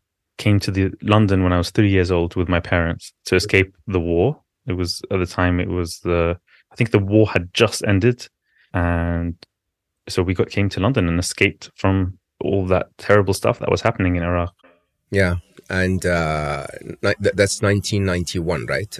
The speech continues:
Speaker 2: Uh, was it?
Speaker 1: That's right. Yeah, yeah.
Speaker 2: Yeah. So let's, let's just make sure people don't think it was the George W. Bush war, because
Speaker 1: No,
Speaker 2: then
Speaker 1: no.
Speaker 2: you
Speaker 1: No, it was, as, as they call it in the West, the first Gulf War.
Speaker 2: The first
Speaker 1: Uh,
Speaker 2: Gulf
Speaker 1: but
Speaker 2: War,
Speaker 1: then in
Speaker 2: yeah.
Speaker 1: the Middle East, we call it the second, because then there was the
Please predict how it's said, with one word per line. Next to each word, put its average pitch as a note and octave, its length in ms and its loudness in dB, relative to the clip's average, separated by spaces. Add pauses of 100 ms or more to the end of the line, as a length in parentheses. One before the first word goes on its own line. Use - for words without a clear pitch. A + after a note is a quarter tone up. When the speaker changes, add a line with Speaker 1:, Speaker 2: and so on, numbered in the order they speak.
Speaker 2:
Uh, C#2+ 240 -6
was E2 240 -6
it? - 60 -12
Speaker 1:
That's - 100 -10
right. A2 240 0
Yeah, G#2 220 2
yeah. G2 160 0 (180)
Speaker 2:
Yeah. D#2+ 220 0 (120)
So D#2 360 -2
let's, D#2 260 -6
let's E2+ 220 -2
just F2 180 -2
make F2 160 0
sure F2 220 0
people F2+ 280 -4
don't E2+ 220 -2
think E2 220 -4
it D#2+ 140 -8
was D2+ 180 -4
the D2 280 -6 (300)
George D#2+ 220 -4
W. D2+ 320 -4
Bush - 280 -4
war, B1 300 -6
because - 260 0
Speaker 1:
No, A2+ 180 6
Speaker 2:
then G#2+ 100 4
Speaker 1:
no. A2 180 6
Speaker 2:
you G2 80 0 (400)
Speaker 1:
No, G2+ 240 2
it F#2+ 100 2
was, G2 220 2 (240)
as, G2+ 160 2
as G#2+ 200 4
they A#2 100 6
call B2+ 200 6
it G#2+ 40 8
in A2 80 6
the A2 60 6
West, G#2+ 200 4
the G#2 80 0
first A2 340 4
Gulf G2 240 2
War. F#2+ 340 0 (360)
Speaker 2:
The - 80 -4
first - 260 4
Speaker 1:
Uh, F#2 120 6
Speaker 2:
Gulf G2 80 2
Speaker 1:
but G#2 80 -2
Speaker 2:
War, G#2 80 6
Speaker 1:
then G#2+ 140 6
in G#2+ 60 6
Speaker 2:
yeah. G#2+ 80 8
Speaker 1:
the G#2+ 80 6
Middle G#2+ 140 2
East, A2 180 2
we G#2+ 80 2
call A#2 180 4
it G#2 60 4
the G2 80 2
second, G#2 460 2
because - 220 2
then G2+ 180 6
there G2 80 8
was F#2+ 140 6
the F#2+ 180 6